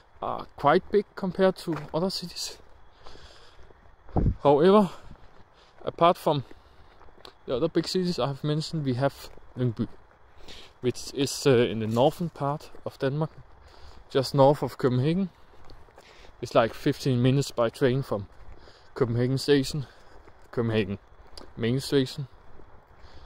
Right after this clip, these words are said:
I mean. to Lyngby station, and then you are in Lyngby. It,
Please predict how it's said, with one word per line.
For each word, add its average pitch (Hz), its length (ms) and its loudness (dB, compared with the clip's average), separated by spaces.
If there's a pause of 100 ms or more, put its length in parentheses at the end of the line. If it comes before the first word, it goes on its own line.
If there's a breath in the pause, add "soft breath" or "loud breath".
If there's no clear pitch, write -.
(180 soft breath)
I 120 100 -4
mean. 131 260 -2 (1080 soft breath)
to - 80 -4
Lyngby 127 420 4
station, 127 460 -2
and 117 260 -2
then 123 160 0
you 120 100 2
are 107 80 4
in 110 100 2
Lyngby. 139 300 0 (1700 loud breath)
It, 139 100 -4